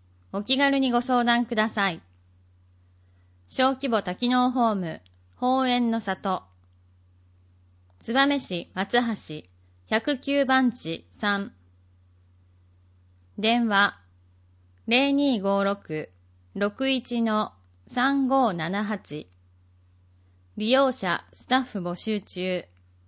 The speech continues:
八、新潟県交通災害共済。お見舞い金の請求はお済みですか？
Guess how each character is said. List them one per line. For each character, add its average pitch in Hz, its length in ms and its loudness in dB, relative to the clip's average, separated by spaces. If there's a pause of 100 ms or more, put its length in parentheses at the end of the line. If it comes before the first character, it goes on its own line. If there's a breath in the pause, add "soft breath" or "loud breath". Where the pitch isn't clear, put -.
(1900)
八、 226 500 -2 (1120)
新 277 220 2
潟 285 240 -2
県 190 340 -4 (140)
交 269 200 2
通 285 200 0
災 269 240 2
害 262 240 2
共 254 200 2
済。 175 360 -6 (1160)
お 214 100 0
見 262 120 4
舞 285 200 2
い 254 40 -4
金 269 200 0
の 269 80 0
請 254 240 0
求 254 200 -2
は 247 120 6
お 226 80 0
済 254 160 -2
み 262 100 2
で 262 140 0
す 262 100 -16
か？ 196 280 -4